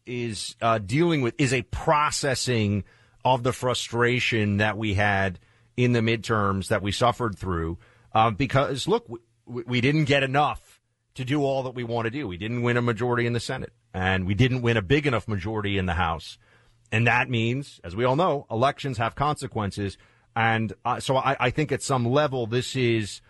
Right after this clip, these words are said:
the way that the, the system is processing this right now, and people are dealing with this, including members of the Freedom Caucus who are particularly, um, annoyed at the reality, which is that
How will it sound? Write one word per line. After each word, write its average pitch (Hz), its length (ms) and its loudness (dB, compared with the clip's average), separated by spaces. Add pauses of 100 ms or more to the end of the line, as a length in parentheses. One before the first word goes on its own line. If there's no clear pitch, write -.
(240)
the 117 140 0
way 151 400 2
that 123 360 0
the, 110 520 -4
the 107 200 -2
system 101 720 0 (420)
is 113 520 0 (140)
processing 98 1120 -2 (360)
this 101 320 0
right 90 260 0
now, 87 380 0
and 101 180 0
people 120 300 4
are 101 80 4
dealing 127 560 2
with 95 220 -2
this, 101 460 -2
including 123 560 2
members 113 280 2
of 117 80 0
the 110 60 0
Freedom 113 320 0
Caucus 104 500 0
who 110 240 0
are 104 320 2 (320)
particularly, 110 1040 0
um, 90 360 0
annoyed 104 440 2
at 101 120 0
the 107 80 -4
reality, 117 540 0
which 110 220 -6
is 98 120 -6
that 107 260 0